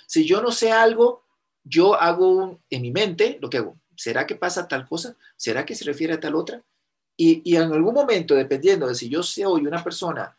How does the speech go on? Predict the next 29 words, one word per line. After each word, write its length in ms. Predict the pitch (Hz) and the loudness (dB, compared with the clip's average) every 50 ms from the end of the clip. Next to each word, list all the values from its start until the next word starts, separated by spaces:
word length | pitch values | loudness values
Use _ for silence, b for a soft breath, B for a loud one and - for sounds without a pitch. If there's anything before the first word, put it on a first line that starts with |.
| _ _ _ _ _ _ _ _ _ | _ _ _ _ _ _ _ _ _
más 520 | - 117 117 117 120 127 143 156 170 170 151 | -16 -14 -14 -12 -8 -4 -2 -2 -2 -2 -2
negativa 540 | 143 131 123 123 127 180 180 165 143 120 110 | -4 -4 -4 -4 -4 0 2 2 2 2 0
o 40 | 110 | -2
más 160 | 139 151 - | -4 -6 -6
positiva, 580 | - 180 165 151 131 - 160 165 156 123 113 110 | -6 -6 -4 -4 -4 -2 0 2 2 2 2 2
o 100 | 117 120 | 0 2
veo 140 | 135 151 160 | 2 2 2
el 80 | 160 | 2
vaso 260 | 165 160 165 165 190 | 2 0 0 0 -2
medio 220 | 165 151 131 123 123 | -4 -4 -4 -4 -2
lleno, 340 | 123 156 165 160 147 127 113 | 0 0 0 0 -2 -4 -4
o 60 | 113 | -2
veo 140 | 123 135 147 | 0 0 0
el 60 | 151 160 | 0 0
vaso 180 | 165 165 185 | -4 -4 -6
medio, 400 | 180 175 170 165 156 151 165 - _ _ _ | -8 -6 -4 -4 -6 -6 -8 -12 _ _ _
medio 280 | 123 104 104 104 104 107 | -18 -14 -12 -12 -10 -10
vacío, 800 | 104 98 - - _ - 190 202 175 143 143 151 185 196 - _ _ _ _ _ _ _ _ _ _ _ 127 | -10 -10 -10 -12 _ -10 -8 -6 -2 0 0 0 -2 -4 -8 _ _ _ _ _ _ _ _ _ _ _ -6
va 80 | 131 135 | -6 -4
a 20 | |
ser 220 | - - 170 175 180 | -4 -4 -4 -4 -4
la 120 | 175 165 | -4 -4
posición 460 | 151 139 - 131 127 131 135 143 143 | -6 -10 -12 -12 -10 -8 -8 -8 -8
que 100 | - 160 | -10 -10
me 60 | 143 | -10
va 80 | 123 117 | -8 -8
a 40 | 135 | -8
gustar 340 | 147 151 - - 151 143 147 | -10 -10 -10 -10 -10 -8 -8
asumir. 400 | 143 - - 117 127 143 143 _ | -10 -10 -12 -14 -16 -18 -20 _